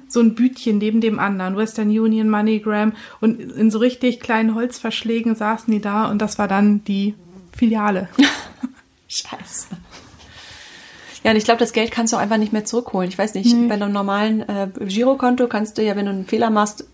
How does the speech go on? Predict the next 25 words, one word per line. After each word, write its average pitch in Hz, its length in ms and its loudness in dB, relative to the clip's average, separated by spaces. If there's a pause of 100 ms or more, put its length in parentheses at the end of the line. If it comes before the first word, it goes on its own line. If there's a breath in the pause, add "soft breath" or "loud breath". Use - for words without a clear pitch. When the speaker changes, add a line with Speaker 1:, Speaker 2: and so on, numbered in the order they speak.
(220)
Speaker 2:
innerhalb 202 220 0
einer 190 160 0
bestimmten 190 360 -4
Zeit 202 360 2 (120)
eine 185 280 0
Überweisung 175 480 0
ja 165 100 -2
rückgängig 226 400 -2
machen. 208 200 2
Speaker 1:
Ja. 220 180 6 (400 loud breath)
Speaker 2:
Ist - 100 -12
mir - 140 -2
auch 208 40 -2
schon 233 160 2
passiert. 214 540 2 (560 loud breath)
Ein - 80 -16
paar - 160 -8
Gebühren 190 440 -2
fallen 180 180 0
natürlich 175 420 -2
an, 226 260 4 (220 loud breath)
ist - 160 -18
ärgerlich, 196 460 2
aber 185 100 0
du 175 220 -4